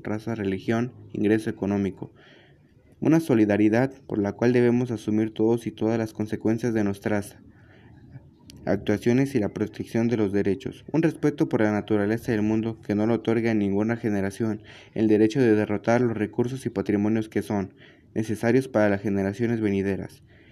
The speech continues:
Existen algunos componentes para avanzar, como racionalidad,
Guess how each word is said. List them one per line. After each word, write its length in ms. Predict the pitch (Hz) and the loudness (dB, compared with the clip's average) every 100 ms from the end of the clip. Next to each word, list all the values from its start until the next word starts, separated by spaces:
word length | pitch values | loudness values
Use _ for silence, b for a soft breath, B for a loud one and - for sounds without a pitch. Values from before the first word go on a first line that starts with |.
| b b _ _ | b b _ _
Existen 420 | - 120 147 196 175 | -4 -2 0 2 4
algunos 360 | 117 135 147 | 4 2 0
componentes 540 | - 110 107 110 135 - | -2 0 2 0 -2 -2
para 200 | 107 101 | 0 2
avanzar, 440 | 101 98 110 107 | 0 0 -2 -4
como 280 | - 104 101 | -2 0 0
racionalidad, 720 | 101 - 107 101 104 117 127 | -2 -2 -2 0 0 0 0